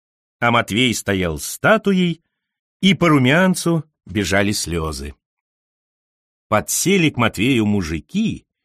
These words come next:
и принялись золотить ему ноги. Затем появился святой и золото слезал,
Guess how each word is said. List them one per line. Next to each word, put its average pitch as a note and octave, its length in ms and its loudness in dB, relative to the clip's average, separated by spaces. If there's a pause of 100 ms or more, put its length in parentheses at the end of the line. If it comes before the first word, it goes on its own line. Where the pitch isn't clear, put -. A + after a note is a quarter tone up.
и E3 160 2
принялись D3 640 2
золотить D3 720 0
ему D#3 240 0
ноги. D#2 540 -2 (580)
Затем A#2+ 380 0
появился A2 440 0
святой D#3 600 -2 (200)
и F3 120 0
золото A#2+ 500 0
слезал, F#2+ 680 -4